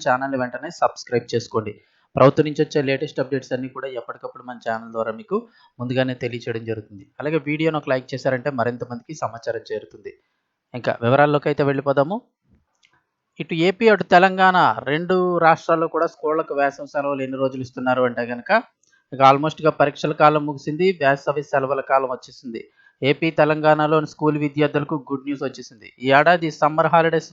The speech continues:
భారీగానే ఉండనున్నాయి. అయితే ఇంటర్ చదువుకునే విద్యార్థులకు మాత్రం కాస్త హాలిడేస్ని అయితే కుదించారు. మరి ఎన్ని రోజులు ఇస్తున్నారు ఏంటి అనేది అయితే గనక ఒకసారి తెలుసుకుందాము. పరీక్షల కాలం ముగిసింది, ఇక వేసవి సెలవులు వచ్చేస్తున్నాయి. మొదట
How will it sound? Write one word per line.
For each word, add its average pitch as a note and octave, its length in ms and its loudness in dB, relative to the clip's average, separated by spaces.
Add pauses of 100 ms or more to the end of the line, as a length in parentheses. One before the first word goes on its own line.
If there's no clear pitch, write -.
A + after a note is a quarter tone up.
(120)
భారీగానే D3+ 580 4
ఉండనున్నాయి. B2+ 460 -6 (480)
అయితే D#3 200 0 (140)
ఇంటర్ F3 300 0
చదువుకునే E3+ 420 0 (100)
విద్యార్థులకు D#3 640 0
మాత్రం F3 300 0 (140)
కాస్త D3 300 2 (320)
హాలిడేస్ని D3 500 2
అయితే D3 220 -4
కుదించారు. B2+ 460 -4 (420)
మరి C3+ 160 0 (240)
ఎన్ని C#3+ 200 2
రోజులు D3+ 260 0
ఇస్తున్నారు D3 340 0 (120)
ఏంటి C#3 280 -2
అనేది C3+ 220 -2
అయితే C3 240 -4
గనక C3 160 -4 (180)
ఒకసారి C3 380 2
తెలుసుకుందాము. C3+ 480 -4 (1700)
పరీక్షల F3 280 0 (100)
కాలం F#3 240 6
ముగిసింది, F#3 380 -2
ఇక F#3+ 60 -2 (100)
వేసవి E3+ 280 0
సెలవులు F3 220 4
వచ్చేస్తున్నాయి. D3+ 480 -2 (140)
మొదట F#3+ 240 2